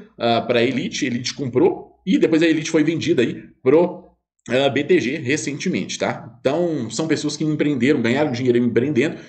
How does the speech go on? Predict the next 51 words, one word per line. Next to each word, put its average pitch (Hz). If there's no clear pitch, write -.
e 190
meio 165
que 180
se 190
cria 160
um 160
bullshit 147
aí 123
em 151
cima 131
aí 113
desses 120
bilionários, 117
né? 123
Mas 233
falando 220
aí 190
sobre 156
a 135
companhia, 156
né? 170
Ah, 147
o 190
grande 202
problema 180
que 151
a 131
gente 135
tem 139
aqui 131
é 151
a 151
liquidez, 98
tá? -
Uma 110
liquidez 110
muito 151
baixa 110
aqui, 104
ah, 117
nas 127
O 110
Ns, 117
tá? 135
Então, 117
isso 127
acaba 127
meio 117
que -
dificultando 131
aí 110